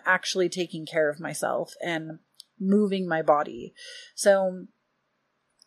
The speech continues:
that was my biggest thing, is, like, how can I start putting workouts into my life that are convenient,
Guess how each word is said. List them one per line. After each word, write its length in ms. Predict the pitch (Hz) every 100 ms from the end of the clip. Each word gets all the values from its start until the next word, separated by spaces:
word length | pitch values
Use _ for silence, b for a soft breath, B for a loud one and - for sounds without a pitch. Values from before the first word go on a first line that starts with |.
| -
that 200 | 185 202
was 140 | 254 226
my 180 | 226 208
biggest 340 | 190 190 196
thing, 160 | 185 151
is, 100 | 151
like, 120 | 139
how 320 | - 190 196
can 140 | 214 240
I 100 | 233
start 360 | - 196 190
putting 340 | 196 180 180 175 B B B B 180
workouts 640 | 185 190 196 190 180 - - -
into 280 | 208 214
my 200 | 233 233
life 380 | 226 185 175 170
that 100 | 185
are 100 | 170
convenient, 880 | 160 - 175 160 220 247 240 240 220